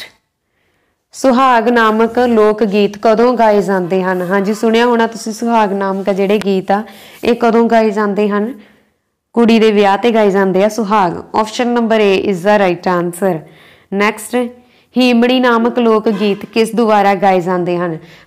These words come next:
ਹਾਂਜੀ, ਹੀਮੜੀ ਨਾਮ ਦੇ ਜਿਹੜੇ ਲੋਕ ਗੀਤ ਆ,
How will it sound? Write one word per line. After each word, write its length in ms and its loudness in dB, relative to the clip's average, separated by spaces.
ਹਾਂਜੀ, 240 0
ਹੀਮੜੀ 540 2
ਨਾਮ 280 0
ਦੇ 160 0
ਜਿਹੜੇ 200 0
ਲੋਕ 320 -2
ਗੀਤ 340 -4
ਆ, 180 -2